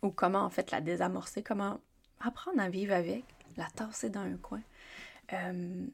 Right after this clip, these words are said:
peut faire partie des thèmes qu'on pourrait travailler ensemble, afin que tu laisses pas ce feeling polluer ta vie puis te paralyser, parce que t'es une bonne maman.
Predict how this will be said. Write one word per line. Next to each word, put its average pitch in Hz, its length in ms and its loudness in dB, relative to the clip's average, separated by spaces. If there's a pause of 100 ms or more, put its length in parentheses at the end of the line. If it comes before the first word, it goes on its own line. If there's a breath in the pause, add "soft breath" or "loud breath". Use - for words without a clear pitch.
(440)
peut 233 100 2
faire 240 240 2
partie - 380 -4
des 190 160 0
thèmes 196 360 -2
qu'on - 140 -4
pourrait - 280 -6
travailler 175 440 -2
ensemble, - 460 -8 (160)
afin 247 240 2
que - 120 -6
tu - 80 -2
laisses 190 220 0
pas 226 160 2
ce 208 160 -4
feeling 190 580 -4 (800 soft breath)
polluer 214 400 4
ta 156 200 0
vie 160 200 -6 (100)
puis - 100 -20
te - 120 -20
paralyser, 196 580 0 (340)
parce - 200 -8
que - 80 -4
t'es 247 240 2
une 202 160 4
bonne 175 220 0
maman. 180 300 -2